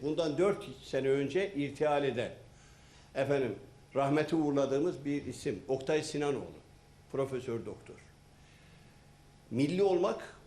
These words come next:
onun şahsında çok netleşmiş bir haldi. Çok örnek aldık. Hakikaten vatanseverliğin en yükseğinde bir isimdi.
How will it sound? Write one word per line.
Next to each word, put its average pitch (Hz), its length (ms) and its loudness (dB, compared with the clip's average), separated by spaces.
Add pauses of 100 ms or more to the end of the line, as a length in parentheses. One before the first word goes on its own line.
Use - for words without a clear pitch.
(240)
onun 180 300 4
şahsında 165 680 0
çok 165 240 -2
netleşmiş 139 760 -2
bir - 300 -8 (240)
haldi. 104 440 -2 (800)
Çok 185 220 2
örnek 143 340 2
aldık. 101 320 -6 (200)
Hakikaten 151 680 0 (400)
vatanseverliğin 143 1040 -2 (460)
en 190 220 4
yükseğinde 160 720 0 (380)
bir 139 160 -2
isimdi. 117 420 -8